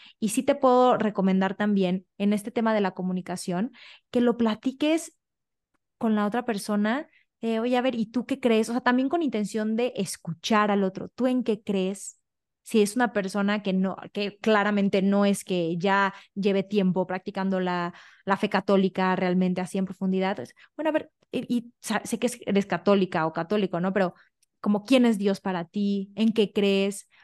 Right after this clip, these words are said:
Eh, ¿cuál ha sido tu relación con Dios a lo largo de los años? ¿Quién te enseñó de Dios? ¿Cómo has aprendido la vivencia de la fe?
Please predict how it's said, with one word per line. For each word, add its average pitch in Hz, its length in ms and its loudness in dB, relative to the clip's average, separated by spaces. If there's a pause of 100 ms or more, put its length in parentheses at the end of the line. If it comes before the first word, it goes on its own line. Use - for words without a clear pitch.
(240)
Eh, 208 120 -4
¿cuál 277 220 4
ha 262 60 2
sido 254 240 4
tu 240 80 2
relación 202 400 0
con 202 160 -2
Dios 202 180 -2
a 196 60 -2
lo 196 60 -2
largo 185 180 -2
de 185 100 -2
los 180 220 -8
años? 196 340 -4
¿Quién 240 300 2
te - 60 2
enseñó 202 400 0
de 190 140 -2
Dios? 185 300 -6
¿Cómo 226 220 -2
has 247 160 -2
aprendido 202 640 -2
la 196 80 0
vivencia 185 380 -6
de 185 80 -10
la 175 120 -6
fe? 185 320 -4